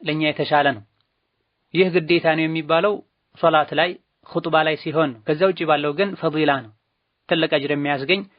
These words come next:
ተወዳጅ ተመራጭ ስራ ነው። ቁርአንን ከፍቶ ሙሉ በሙሉ ወሬ ማውራት አደብ አይደለም። ቢያንስ የከፈተው አካል የሚያደምጥ መሆን አለበት። ከፍተውት ሁሉም አብረው ቁጭ ብለው የሚያወሩ ከሆነ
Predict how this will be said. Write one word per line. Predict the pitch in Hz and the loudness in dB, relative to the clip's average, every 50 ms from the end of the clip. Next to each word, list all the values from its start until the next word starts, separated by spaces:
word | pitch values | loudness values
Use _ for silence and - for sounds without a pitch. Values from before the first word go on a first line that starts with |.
| _ _ | _ _
ተወዳጅ | - 156 143 143 135 139 147 143 131 | -2 0 0 0 2 0 0 0 -2
ተመራጭ | - 147 147 143 131 135 147 151 - | -4 -4 -4 -4 0 0 -2 -2 -2
ስራ | - 147 143 147 143 | -4 0 0 0 0
ነው። | 123 107 104 _ _ _ _ _ _ _ _ _ _ - | 0 -6 -12 _ _ _ _ _ _ _ _ _ _ -2
ቁርአንን | 165 165 175 180 185 185 185 | 2 2 2 2 2 -2 -2
ከፍቶ | 160 - 156 - - - 190 214 208 - - | 0 -2 -2 -2 0 0 0 0 0 -2 -6
ሙሉ | - 156 170 190 | -4 0 0 2
በሙሉ | 185 180 175 165 160 | 2 2 2 0 0
ወሬ | 156 156 156 151 147 | 0 0 0 0 0
ማውራት | 151 151 151 180 220 175 - | 0 -2 -2 -2 -4 -2 -2
አደብ | 175 165 165 165 160 | 2 4 4 6 6
አይደለም። | 156 151 151 135 110 - _ _ _ _ | 4 2 2 -2 -8 -10 _ _ _ _
ቢያንስ | - - 151 175 190 196 190 - - - _ _ | -6 -2 0 0 0 -2 -6 -8 -16 -18 _ _
የከፈተው | - 151 - - 165 - - 175 165 175 - | -6 -4 0 0 -2 0 0 0 0 2 2
አካል | 151 160 - 196 202 | 0 0 0 0 -2
የሚያደምጥ | 185 165 160 156 151 156 156 151 156 | 0 0 0 0 0 0 -4 -4 -4
መሆን | 156 147 139 147 147 | -6 -4 -2 -2 -2
አለበት። | 143 143 139 135 127 110 - - _ _ _ _ _ _ _ _ _ _ _ _ _ _ _ _ | -2 -2 -2 -4 -8 -10 -14 -20 _ _ _ _ _ _ _ _ _ _ _ _ _ _ _ _
ከፍተውት | - 165 156 - - 180 185 214 220 202 - - - _ _ _ _ _ _ _ _ _ _ - | 0 0 0 4 4 4 4 4 2 -2 -6 -16 -20 _ _ _ _ _ _ _ _ _ _ 2
ሁሉም | 180 202 208 202 190 180 175 | 2 4 4 4 4 4 4
አብረው | 170 160 170 170 165 | 4 4 4 4 2
ቁጭ | 160 175 156 | 2 -2 -4
ብለው | 160 170 170 165 | 0 0 2 2
የሚያወሩ | 156 156 151 147 147 147 143 | 2 2 2 2 2 2 0
ከሆነ | 131 - 135 143 160 175 | -2 -2 0 2 2 2